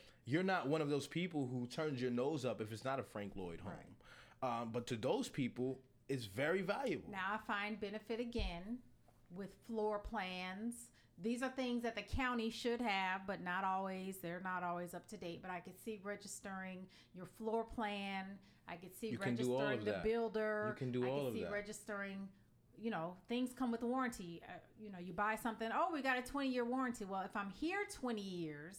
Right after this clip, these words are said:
Speaker 1: Mm-hmm.
Speaker 2: and I remember who I use, or I sell the house and I
Speaker 1: Yep.
Speaker 2: remember to give the next owner
Speaker 1: Yep.
Speaker 2: copies of the registration,
Speaker 1: Exactly.
Speaker 2: they can still get use of the warranty. So, I mean,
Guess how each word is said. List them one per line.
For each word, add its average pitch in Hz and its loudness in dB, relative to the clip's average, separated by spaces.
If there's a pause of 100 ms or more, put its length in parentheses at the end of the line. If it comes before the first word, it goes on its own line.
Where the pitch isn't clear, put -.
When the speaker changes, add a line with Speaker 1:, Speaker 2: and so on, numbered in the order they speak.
Speaker 1:
Mm-hmm. 107 0 (240)
Speaker 2:
and 220 0
I 214 2
remember 285 2
who 262 2
I 185 2
use, 165 -4
or 208 0
I 202 -2 (100)
sell 294 2
the 262 2
house 202 2
and 196 0
I - 4
Speaker 1:
Yep. 202 0
Speaker 2:
remember 277 0
to 269 0
give 214 0
the 214 2
next 208 -2 (100)
owner 202 0 (100)
Speaker 1:
Yep. 113 0
Speaker 2:
copies 247 2
of 233 2
the 208 0
registration, 233 0
Speaker 1:
Exactly. 127 2
Speaker 2:
they 92 0
can 87 -2
still 233 2
get 233 -2
use 226 -4
of 214 -4
the 202 -2
warranty. 202 -2 (440)
So, 226 2
I 226 -2
mean, 262 2